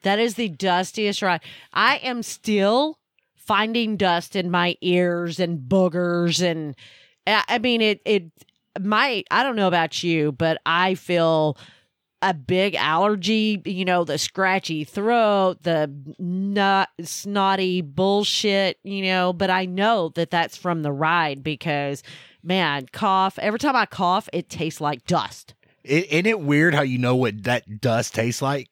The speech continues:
Speaker 2: 'Cause we were on the truck, in the truck on the way home, and we had it all over our clothes 'cause we didn't, we didn't change before we left.
Speaker 1: Right.
Speaker 2: And I think every time I moved, it, it, uh, what was it, Pigpen from Charlie Brown?
Speaker 1: Yes.
Speaker 2: That's what it was
Speaker 1: Yes.
Speaker 2: like. Uh,
Speaker 1: Oh,
Speaker 2: that was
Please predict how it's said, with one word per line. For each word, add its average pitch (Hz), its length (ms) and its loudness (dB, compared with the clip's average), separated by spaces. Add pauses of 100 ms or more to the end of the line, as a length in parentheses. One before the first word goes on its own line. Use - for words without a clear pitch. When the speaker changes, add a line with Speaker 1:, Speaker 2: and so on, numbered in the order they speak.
Speaker 2:
'Cause 131 140 0
we 165 160 4
were 214 120 2
on 160 120 2
the 131 100 -2
truck, 147 380 -2
in 120 80 0
the 110 80 -2
truck 131 280 -2
on 113 120 -2
the 110 40 0
way 104 200 -2
home, 107 340 -2
and 101 100 -4
we 143 120 0
had 156 120 0
it 120 60 -4
all 110 160 0
over 107 220 -2
our 85 100 -4
clothes 95 400 -4
'cause 98 160 -8
we 113 80 -4
didn't, 95 220 -6
we 107 100 -4
didn't 85 160 -8
change 98 300 -6
before 101 160 -8
we 92 100 -8
left. 95 460 -8
Speaker 1:
Right. 165 260 -2 (240)
Speaker 2:
And 123 80 0
I 151 60 2
think 185 180 -2
every 180 180 2
time 160 240 0
I 123 140 2
moved, 117 540 2
it, 104 260 -4
it, 107 260 -2
uh, 107 460 2
what 127 140 -2
was 120 120 -2
it, 85 140 -10
Pigpen 147 540 -2
from 110 260 -4
Charlie 139 280 0
Brown? 151 440 -2
Speaker 1:
Yes. 208 460 2
Speaker 2:
That's 156 340 0
what 156 160 4
it 151 40 4
was 151 180 2
Speaker 1:
Yes. 147 80 0
Speaker 2:
like. 104 360 0 (220)
Uh, 139 120 2
Speaker 1:
Oh, 262 280 4
Speaker 2:
that 170 140 6
was - 80 6